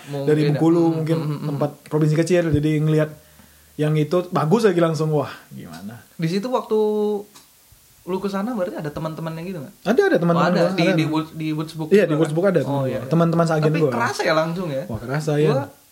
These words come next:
Speaker 1: nggak tahu ya, karena
Speaker 2: Karena git-
Speaker 1: kamar-kamar kecil gini sebenarnya, kamar kecil gini ya buat berdua gitu.
Speaker 2: Hmm.
Speaker 1: Ada,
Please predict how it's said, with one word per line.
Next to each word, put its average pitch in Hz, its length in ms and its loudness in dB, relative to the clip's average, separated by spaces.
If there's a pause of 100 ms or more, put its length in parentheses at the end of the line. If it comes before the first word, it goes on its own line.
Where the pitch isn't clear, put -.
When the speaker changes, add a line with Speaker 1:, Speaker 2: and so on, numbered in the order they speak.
(220)
Speaker 1:
nggak 135 220 -14
tahu 139 240 -12
ya, 233 140 -6
karena 170 320 -8 (1200)
Speaker 2:
Karena 170 200 2
git- 196 120 2
Speaker 1:
kamar-kamar 220 500 0
kecil 254 240 -4
gini 294 160 -2
sebenarnya, 233 320 -4
kamar 196 200 -6
kecil 196 180 -10
gini 220 120 -8
ya 294 120 -6
buat 147 100 -2
berdua 160 340 -6
gitu. 220 220 -8 (400)
Speaker 2:
Hmm. 160 160 0
Speaker 1:
Ada, 151 200 2